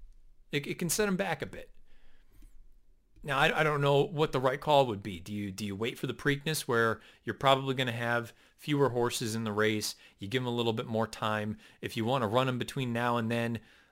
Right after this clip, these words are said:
uh, you have, you know, a, a race like the Lexington at Keeneland. It's a shorter distance, gonna be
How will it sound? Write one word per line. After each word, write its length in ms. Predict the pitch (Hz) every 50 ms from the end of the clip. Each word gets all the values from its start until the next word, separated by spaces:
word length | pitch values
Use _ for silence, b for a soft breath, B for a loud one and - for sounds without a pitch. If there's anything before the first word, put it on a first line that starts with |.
| b b
uh, 320 | 110 104 101 98 98 101 107
you 140 | 107 107 110
have, 340 | 120 117 117 117 110 - - -
you 120 | - 135
know, 200 | 127 107 104 98 - 190 - - - - 233 226 - 269 240 247
a, 60 | 233 175
a 20 |
race 260 | 156 156 139 139 -
like 140 | 147 135 123
the 100 | - 117
Lexington 600 | 117 123 117 - - - 123 113 - 120 117 117
at 100 | 135 -
Keeneland. 520 | - - 135 135 131 127 127 127 127 123 113 b b b b b b b b b b _ _ _
It's 80 | - -
a 40 | 113
shorter 320 | - - 151 143 139 135
distance, 580 | 120 123 127 117 - - 131 123 120 - - -
gonna 160 | - 117 113
be 460 | 113 117 113 113 117 214 - - -